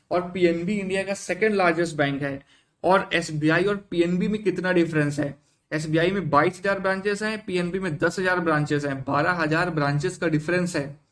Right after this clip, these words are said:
इसके अलावा जो एसेट हैं, पीएनबी के बारह ट्रिलियन एसेट्स हैं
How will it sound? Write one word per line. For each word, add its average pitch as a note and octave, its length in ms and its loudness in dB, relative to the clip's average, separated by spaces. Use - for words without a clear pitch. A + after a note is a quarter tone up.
इसके D#3 280 2
अलावा F#3 260 2
जो F#3+ 240 0
एसेट F#3+ 380 0
हैं, D3 180 -4
पीएनबी E3+ 380 0
के F#3 100 0
बारह D3+ 280 4
ट्रिलियन F#3+ 480 -2
एसेट्स F#3 400 -6
हैं G#3 240 -4